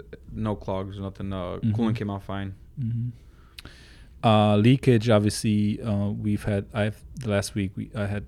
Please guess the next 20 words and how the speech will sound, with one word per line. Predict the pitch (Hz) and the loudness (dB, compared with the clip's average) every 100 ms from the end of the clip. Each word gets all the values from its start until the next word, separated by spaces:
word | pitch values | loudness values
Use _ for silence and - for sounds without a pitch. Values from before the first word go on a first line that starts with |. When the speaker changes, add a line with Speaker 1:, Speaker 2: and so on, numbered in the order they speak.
| - | -10
Speaker 2:
a | 117 | -12
pretty | 104 117 104 104 | -6 -4 -2 -4
significant, | - 107 101 104 101 101 - | -4 -4 -4 -2 -4 -4 -8
uh, | 110 104 | -8 -8
s-, | - - - - | -8 -12 -16 -12
um, | 107 104 98 98 95 - - - - - - - - - - - - - - - | -10 -8 -8 -8 -10 -12 -20 -20 -20 -20 -20 -20 -20 -20 -20 -20 -20 -20 -20 -14
not | 101 92 | -10 -10
significant, | - 95 95 92 92 | -8 -6 -6 -6 -6
but | 90 90 | -8 -10
a | 107 95 - | -10 -12 -14
case | - 110 104 - | -2 2 2 0
where, | 101 90 90 - - - | -2 0 -2 -6 -16 -14
um, | 107 90 90 104 | -8 -6 -8 -12
he, | - 98 98 | -10 -10 -10
he, | - 104 90 95 - - - - | -10 -8 -6 -8 -14 -20 -20 -20
he | - - 92 | -12 -6 -4
had | 90 | -4
a | 92 | -6
significant | - 95 107 104 92 | -6 -4 -2 -2 -2
leak, | 95 107 87 - | 2 2 0 -8